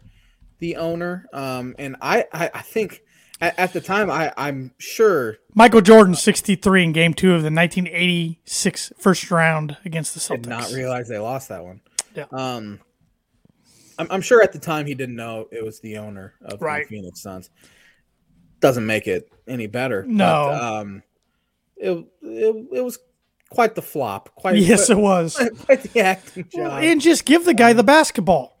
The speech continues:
Speaker 1: Yeah, just give him the basketball.
Speaker 2: I mean, jeez, they wanna, they wanna get inbounds, they wanna run, and, um,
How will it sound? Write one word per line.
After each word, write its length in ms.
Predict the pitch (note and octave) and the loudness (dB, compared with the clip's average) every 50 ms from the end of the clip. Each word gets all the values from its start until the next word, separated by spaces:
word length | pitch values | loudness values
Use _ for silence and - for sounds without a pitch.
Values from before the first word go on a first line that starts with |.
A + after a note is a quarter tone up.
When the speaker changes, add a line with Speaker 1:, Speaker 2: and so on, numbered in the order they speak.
| - | -12
Speaker 1:
Yeah, 140 | - E3+ B2 A2 | -8 -8 -8 -8
just 160 | - - - | -10 -10 -10
give 100 | C4 G#3+ | -10 -10
him 80 | D#3+ | -10
the 40 | A2 | -10
basketball. 260 | - - - - A#3+ | -12 -14 -4 0 2
Speaker 2:
I 40 | G#3+ | 4
mean, 460 | G3+ G#3+ G#3 G3+ F#3+ F#3 F3 E3+ D3+ C#3+ | 6 6 6 6 4 2 0 -2 -4 -8
jeez, 640 | - - B3 C#4 D4+ C4+ E3 D3 C#3+ - - - - | -8 -6 -2 -2 0 -2 -2 -4 -8 -8 -10 -8 -8
they 160 | G#3 F#3 F#3 | -6 -4 0
wanna, 340 | F#3+ A3 C4 C4 G3+ G3 F#3 | 2 2 2 2 2 0 -2
they 120 | F3+ G3+ | -2 0
wanna 200 | G#3+ B3 C#4+ C4 | 2 2 2 2
get 140 | G3+ G#3+ G#3 | 2 2 2
inbounds, 400 | A3 G#3+ G3+ A3+ C#4 D#4 C#4+ G#3 | 2 2 4 4 4 4 4 2
they 80 | F#3+ F#3+ | 2 2
wanna 200 | F#3+ G#3 G#3 G#3 | 2 4 4 6
run, 420 | G3+ A3 C#4+ F4+ E4 A3+ - - - _ _ _ - - _ _ - | 6 6 6 6 2 -2 -10 -14 -18 _ _ _ -20 -20 _ _ -6
and, 420 | F3+ E3+ D#3+ D#3+ D#3 D3+ D#3 E3 _ _ - - _ _ _ _ _ _ _ _ _ _ | -4 -4 -4 -6 -8 -10 -12 -14 _ _ -20 -20 _ _ _ _ _ _ _ _ _ _
um, 500 | - E3 C#3+ C#3 C#3 C3 C3 C3 C3 - | -14 -12 -12 -12 -14 -14 -16 -16 -18 -20